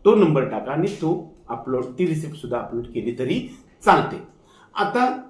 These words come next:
आपल्याकडे सेंटरचं पण ईडब्ल्यूएस सर्टिफिकेट नाही आणि स्टेटचं पण ईडब्ल्यूएस सर्टिफिकेट नाही. अशा विद्यार्थ्यांनी काय करायला पाहिजे? समजा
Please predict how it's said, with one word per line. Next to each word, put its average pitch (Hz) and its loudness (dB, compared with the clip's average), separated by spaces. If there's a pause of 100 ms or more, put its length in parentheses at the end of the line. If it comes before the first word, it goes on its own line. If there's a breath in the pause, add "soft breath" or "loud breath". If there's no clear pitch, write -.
(100)
आपल्याकडे 202 0
सेंटरचं 160 4
पण 233 4
ईडब्ल्यूएस 240 2
सर्टिफिकेट 240 2
नाही 320 4 (320 loud breath)
आणि 240 4
स्टेटचं - 2
पण 226 0
ईडब्ल्यूएस 156 2
सर्टिफिकेट 123 -4
नाही. 160 4 (580 soft breath)
अशा 208 2
विद्यार्थ्यांनी 247 4
काय 226 2
करायला 208 0
पाहिजे? 196 0
समजा 180 -4